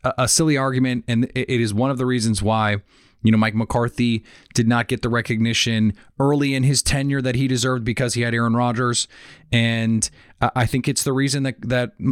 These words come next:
Coach LaFleur was not in, in greater consideration last year for the award because he had Aaron Rodgers, despite the fact that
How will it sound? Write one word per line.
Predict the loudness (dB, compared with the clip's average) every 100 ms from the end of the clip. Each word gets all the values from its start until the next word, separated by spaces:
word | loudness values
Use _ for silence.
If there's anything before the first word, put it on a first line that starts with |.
| -4 -4
Coach | 0 0 0
LaFleur | -2 -2 0
was | 0 0
not | 0 2 2 0 -4 -10 _ -2
in, | 2 2
in | 0 -2
greater | -2 0 2 2 0
consideration | -2 0 2 0 0 0 0 2 2 0
last | -2 0 0 0 0
year | 2 2
for | 0
the | -2
award | 0 2 2 2
because | 0 -2 -2
he | -2
had | 0
Aaron | 0 2
Rodgers, | 2 2 0
despite | -2 0 0 0
the |
fact | -2 -2 -2 -4
that | -6 -6